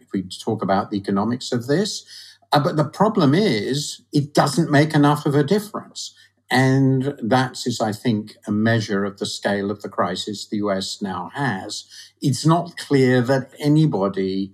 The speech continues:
on the Democratic side can conceivably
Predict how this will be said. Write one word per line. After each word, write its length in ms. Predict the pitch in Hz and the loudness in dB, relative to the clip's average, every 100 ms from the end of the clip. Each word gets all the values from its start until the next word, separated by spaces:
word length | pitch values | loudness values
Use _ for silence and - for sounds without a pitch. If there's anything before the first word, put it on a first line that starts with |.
| _ _ _ _ - | _ _ _ _ 0
on 600 | 120 117 117 113 110 104 | 2 4 4 2 2 0
the 60 | |
Democratic 680 | 104 120 110 120 107 101 95 | 0 0 0 0 -2 -2 -6
side 640 | - - 123 101 87 107 - | -8 0 0 0 -6 -12 -12
can 180 | - 110 | -6 -6
conceivably 1400 | - 120 - - 165 170 160 107 95 - 90 - 110 | -2 -4 -2 -2 2 4 4 2 -2 -4 -6 -6 -8